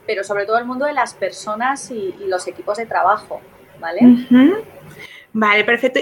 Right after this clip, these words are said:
Speaker 2: ¿Y por qué? Ahora ya llevas muchos años en el sector y, y en esta empresa, pero remontémonos un poco al principio. ¿Por qué elegiste este camino? ¿Qué fue lo que te llegó, te llamó la atención o cómo llegó a tu vida?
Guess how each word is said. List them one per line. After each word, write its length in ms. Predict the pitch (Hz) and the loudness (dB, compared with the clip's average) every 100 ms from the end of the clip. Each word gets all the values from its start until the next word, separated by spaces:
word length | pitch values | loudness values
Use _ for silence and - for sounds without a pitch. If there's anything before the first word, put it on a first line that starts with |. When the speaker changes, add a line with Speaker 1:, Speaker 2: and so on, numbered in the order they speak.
| - | 2
Speaker 2:
¿Y 120 | 339 | 0
por 340 | 330 349 330 - | 4 2 2 2
qué? 180 | 381 392 - - | 2 0 -6 -2
Ahora 300 | 294 320 359 | 2 4 4
ya 140 | 294 269 | 4 2
llevas 220 | 302 320 | 2 0
muchos 320 | 302 311 285 | -2 -6 -6
años 300 | 285 277 285 | -6 -4 -6
en 80 | 294 | -6
el 120 | 262 | -8
sector 420 | 254 220 - 233 | -8 -12 -8 -6
y, 100 | 247 226 | -4 -4
y 160 | - 226 | -2 -4
en 100 | 226 | -4
esta 220 | 220 254 | -6 -6
empresa, 500 | 247 254 269 302 320 - - | -4 -4 -4 -4 -8 -10 -6
pero 160 | 254 254 | 0 2
remontémonos 720 | 262 262 254 277 285 339 302 | 2 0 -2 0 2 2 0
un 140 | 294 | 0
poco 260 | 269 247 302 - | 0 2 2 2
al 200 | 269 262 | -2 -2
principio. 720 | 233 220 214 240 208 208 196 - - - _ | -4 -6 -6 -8 -6 -2 -4 -4 -20 -20 _
¿Por 200 | 294 - | 0 2
qué 140 | 349 415 | 2 4
elegiste 500 | 480 349 370 381 370 | 4 4 2 4 -4
este 280 | 330 381 381 | -2 -6 -2
camino? 420 | 262 220 190 202 | -2 0 -2 -2
¿Qué 80 | 277 | -4
fue 160 | 285 339 | 0 0
lo 100 | 381 | 0
que 100 | 370 | 0
te 200 | 320 254 | 0 2
llegó, 320 | 240 240 247 262 392 - | 2 2 2 0 -2 0
te 100 | 254 | 2
llamó 220 | 247 247 | 2 2
la 100 | 277 | 2
atención 640 | 277 262 240 277 320 320 262 | 2 0 -2 0 2 2 2
o 80 | |
cómo 200 | 254 254 | 0 0
llegó 220 | 269 247 240 | 0 2 0
a 120 | 240 | -2
tu 100 | 220 | -6
vida? 420 | 208 180 165 | -4 -4 -8